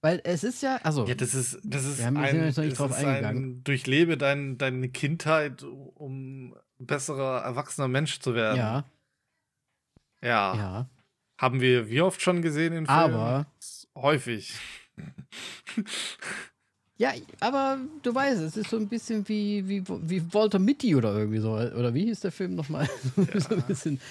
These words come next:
Speaker 1: es ist ein bisschen komisch. Und ich mein, der, äh, Regisseur Kogonada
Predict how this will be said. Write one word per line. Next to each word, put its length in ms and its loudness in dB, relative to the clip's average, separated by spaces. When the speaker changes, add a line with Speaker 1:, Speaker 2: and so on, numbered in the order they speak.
Speaker 1:
es 140 -2
ist 100 0
ein 100 0
bisschen 260 -2
komisch. 440 -2
Und 120 0
ich 120 -2
mein, 300 0
der, 420 4
äh, 200 0
Regisseur 1000 2
Kogonada 1500 0